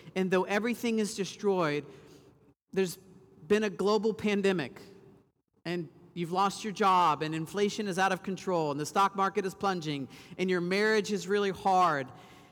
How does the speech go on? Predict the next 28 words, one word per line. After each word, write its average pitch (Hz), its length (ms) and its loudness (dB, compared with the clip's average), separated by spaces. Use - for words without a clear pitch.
your 208 320 4
God, 202 580 4
Yahweh, 175 680 2
is 156 140 -4
still 180 360 -2
on 165 260 -4
the 151 60 -6
throne." 120 480 -8
That's 170 300 -4
the 190 100 0
message 170 380 -2
that 151 100 -6
he 143 100 -6
carried. 131 460 -8
Your 196 340 4
God 202 640 4
is 180 160 -4
still 185 340 -2
the 165 120 -6
king, 151 560 -4
and 151 160 -6
he 214 240 -4
will 208 180 0
fulfill 175 720 -2
all 208 340 4
of 208 120 -2
the 220 60 0
promises 185 1080 -2